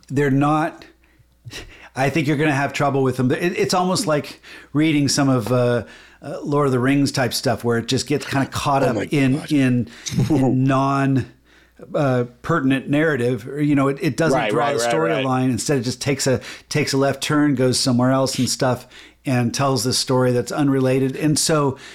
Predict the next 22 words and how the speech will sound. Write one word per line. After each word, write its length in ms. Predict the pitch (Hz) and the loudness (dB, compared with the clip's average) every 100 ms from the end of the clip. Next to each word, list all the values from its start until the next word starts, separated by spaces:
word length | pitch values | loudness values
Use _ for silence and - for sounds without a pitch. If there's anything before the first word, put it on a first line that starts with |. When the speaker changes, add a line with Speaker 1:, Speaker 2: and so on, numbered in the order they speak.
| - | -6
Speaker 1:
you 120 | 151 156 | -2 0
just 200 | 196 - | 0 0
have 160 | 156 | -2
to 120 | 135 110 - _ _ | -4 -8 -16 _ _
e-, 120 | 175 - | -20 -8
enjoy, 920 | 165 135 95 107 127 131 131 127 117 - - - _ | 0 0 0 0 2 2 2 2 0 -6 -20 -20 _
uh, 380 | 123 123 127 147 - | -2 -2 -2 -6 -12
Speaker 2:
<laughs> 160 | - - | -10 -4
Speaker 1:
the, 500 | 120 131 131 131 - _ _ | 0 2 2 -2 -8 _ _
the 200 | 139 139 | -2 0
experience, 760 | 131 - 143 139 135 107 98 | 0 -2 0 2 2 0 -2
I 140 | - 117 | -6 -6
think. 440 | - 117 - - | -2 -4 -4 -4
And 360 | 139 139 139 127 | 0 2 2 2
Speaker 2:
Mm. 100 | - _ _ - | 0 _ _ -2
Speaker 1:
there 200 | 170 214 | 0 0
are 40 | |
some 220 | - 180 | 0 -2
of 60 | 170 | -2
the 80 | 120 | -2
books 260 | 143 - | -2 -2
that 140 | 143 | -4